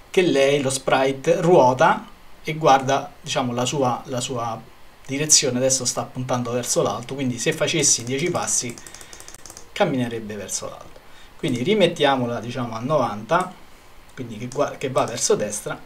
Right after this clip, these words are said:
e vediamo come fargli fare, eh, come simulare la camminata. Innanzitutto dobbiamo ripetere tante volte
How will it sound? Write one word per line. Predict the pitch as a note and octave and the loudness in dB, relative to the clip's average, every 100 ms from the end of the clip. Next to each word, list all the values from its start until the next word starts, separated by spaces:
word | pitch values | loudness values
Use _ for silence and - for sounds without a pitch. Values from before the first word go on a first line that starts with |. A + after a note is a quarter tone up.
| - | 0
e | G#3 | 6
vediamo | A#3 C3+ C3 C3 | 6 6 4 0
come | C3+ | -2
fargli | B2+ B2+ C3 | 0 -2 -2
fare, | B2+ A#2+ A#2+ B2 - - - - - - - | -4 -2 -2 -4 -6 -20 -20 -20 -20 -20 -14
eh, | C3 B2+ B2 | -2 0 0
come | B2 E3+ C#3+ | 0 0 2
simulare | E3+ E3 A#2+ A#2 | 2 2 2 0
la | A2+ | -4
camminata. | A2 G#2+ G#2+ G2+ E3 | -8 -12 -12 -8 -2
Innanzitutto | G3+ G3+ - A#3 - C3+ B2+ - - - - - - - - - F3 | 2 2 2 0 4 4 4 -2 -20 -20 -20 -20 -20 -20 -20 -16 0
dobbiamo | D3+ C#3 D#3+ C#3+ | 0 8 8 8
ripetere | C3 C#3+ D3+ C3 B2 | 2 8 8 8 0
tante | B2 D#3+ D#3 | 0 0 6
volte | F#3+ B2+ B2+ C#3+ - | 6 8 4 0 -4